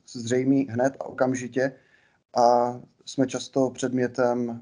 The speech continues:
manipulací ze všech možných stran. Eh, věda není dokonalá a nemůže nám dávat hotové a jednoznačné odpovědi, které, eh, jsou jakýmisi věčnými pravdami a podobně.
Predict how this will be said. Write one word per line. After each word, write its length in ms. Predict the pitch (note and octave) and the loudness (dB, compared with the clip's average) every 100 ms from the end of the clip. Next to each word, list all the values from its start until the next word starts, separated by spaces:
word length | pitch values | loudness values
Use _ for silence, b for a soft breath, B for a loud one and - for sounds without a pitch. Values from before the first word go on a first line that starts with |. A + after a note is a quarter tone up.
| - | -12
manipulací 920 | A2+ A#2 A#2+ C3 C3+ B2+ A#2+ - A#2+ A#2 | -4 0 0 0 0 0 -2 -6 -6 -6
ze 140 | A#2 | -8
všech 220 | A#2 A#2 | -10 -10
možných 400 | B2+ B2 C3 A#2+ | -8 -6 -8 -8
stran. 420 | - - B2+ B2+ b b b b b _ | -6 2 2 0 b b b b b _
Eh, 440 | A#2+ A#2+ A#2 A2+ A#2 _ _ _ _ _ _ - - _ _ | 2 4 2 0 -6 _ _ _ _ _ _ -20 -20 _ _
věda 380 | - B2 C3 C3 | -8 0 4 6
není 240 | B2+ C3 C3+ | 6 6 6
dokonalá 680 | C3 C#3 C3 C3 B2+ B2 - | 6 6 8 8 4 0 -2
a 240 | A2+ A2 | -4 -4
nemůže 340 | A#2+ B2 C3 C3 | -4 -2 0 0
nám 300 | B2 A#2+ B2 | 0 0 -6
dávat 340 | - A#2+ B2 A#2 | 2 4 4 0
hotové 500 | A#2 B2+ A#2+ B2 B2 | -4 -2 2 2 2
a 160 | A#2+ A2+ | 0 -2
jednoznačné 540 | B2 A#2+ A#2 A#2+ - C3+ | -2 -4 -2 -6 -4 -6
odpovědi, 520 | A#2 - B2 A#2+ B2+ b b b b b | -4 -4 -2 -2 -4 b b b b b
které, 680 | - - B2+ B2 B2 B2 B2 _ - | -20 0 4 6 6 4 -2 _ -2
eh, 60 | A#2 A2+ A2 - _ | 0 0 -4 -8 _
jsou 340 | - - B2 B2 | -20 -4 0 0
jakýmisi 440 | A#2 B2 B2 C#3 | -2 -4 -4 0
věčnými 520 | B2 A#2+ - C3+ C3 | -2 0 0 2 2
pravdami 600 | B2+ B2 A#2+ A#2+ B2+ B2+ | -2 -2 -2 2 0 2
a 60 | A2+ | 0
podobně. 460 | B2 B2+ B2 B2 | -2 -2 0 -2